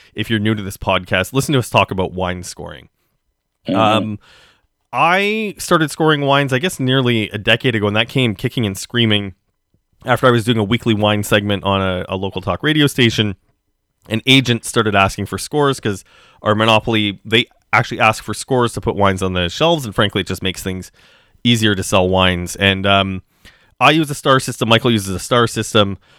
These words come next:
Speaker 1: Uh, you know, three and a half is a good wine, four is a, a great wine, four and, and, and up to five. And I think in my entire career, I've given out maybe a half dozen five-star scores, maybe, maybe ten max.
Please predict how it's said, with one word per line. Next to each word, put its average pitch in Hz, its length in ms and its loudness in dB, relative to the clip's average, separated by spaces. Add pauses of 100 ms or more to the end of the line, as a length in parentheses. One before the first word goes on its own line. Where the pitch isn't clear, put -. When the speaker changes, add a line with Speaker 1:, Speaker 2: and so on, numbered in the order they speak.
(280)
Speaker 1:
Uh, 95 400 2
you 101 80 -8
know, 92 80 -4
three 120 240 -2
and 110 80 0
a - 20 -2
half 107 240 2
is 95 80 -6
a 101 40 -2
good 98 180 0
wine, 95 260 2
four 104 300 2
is 92 120 -2
a, 95 140 -2
a 104 80 -2
great 98 320 -2
wine, 98 300 2
four 98 280 -2
and, 92 80 -2
and, 92 260 -6
and 92 120 -6
up 90 140 -8
to 98 100 -8
five. 95 360 2
And 92 80 -6
I 90 40 -4
think - 360 0
in 104 200 -2
my 101 120 2
entire 95 340 0
career, 95 240 -4
I've 92 100 -2
given 101 200 0
out 85 100 -8
maybe 90 480 -4 (640)
a 196 80 2
half 131 280 0
dozen 127 420 0
five-star 113 500 0
scores, 120 360 0
maybe, 110 460 0
maybe 107 240 2
ten 110 380 2
max. 101 560 -4